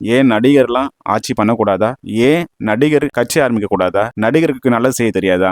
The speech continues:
கரூர்ல ஒரு சம்பவம் நடந்தது. எப்படா காத்திருந்த கழுகு போல,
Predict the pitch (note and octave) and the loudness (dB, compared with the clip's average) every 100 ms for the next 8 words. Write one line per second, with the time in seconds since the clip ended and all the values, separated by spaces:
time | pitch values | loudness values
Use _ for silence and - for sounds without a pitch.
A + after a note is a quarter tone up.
0 | F#2 A2 B2 D#3+ D#3+ D3+ C3 G#2+ - G2+ | 0 0 2 4 4 4 2 2 0 0
1 | B2 C#3+ C3 G#2 A#2 G#2 F2+ G#2+ - E2+ | 2 4 2 0 -2 -2 -4 -4 -6 -4
2 | G2 G#2+ - D3+ D3 C#3+ D#3 - C3 C#3 | 0 -2 -2 0 0 0 -2 -4 -2 0
3 | C3+ A#2 G#2 G2+ - A#2+ D#3 D3 B2 A#2 | 2 2 2 0 -2 0 2 2 2 0